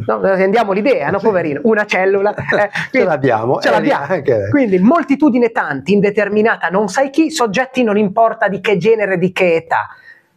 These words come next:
Speaker 1: E soprattutto ci dice, attenzione, che se io vado a scrivere un qualcosa su internet di denigratorio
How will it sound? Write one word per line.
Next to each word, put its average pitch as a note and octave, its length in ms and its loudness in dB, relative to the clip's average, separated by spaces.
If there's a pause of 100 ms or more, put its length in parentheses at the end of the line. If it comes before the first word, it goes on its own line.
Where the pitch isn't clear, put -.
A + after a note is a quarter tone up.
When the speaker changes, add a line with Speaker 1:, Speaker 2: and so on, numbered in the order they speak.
(240)
Speaker 1:
E A#3 80 2
soprattutto B3 720 -2
ci - 160 -2
dice, F3 280 0
attenzione, F3+ 840 0
che F#3 180 0
se F3 420 -2
io G3 360 2
vado C#3+ 240 0
a C#3 60 -2
scrivere D#3+ 480 0
un C#3+ 100 -4
qualcosa E3+ 420 -2
su D3+ 220 0
internet D#3+ 540 0
di D3+ 160 2
denigratorio F3 1200 0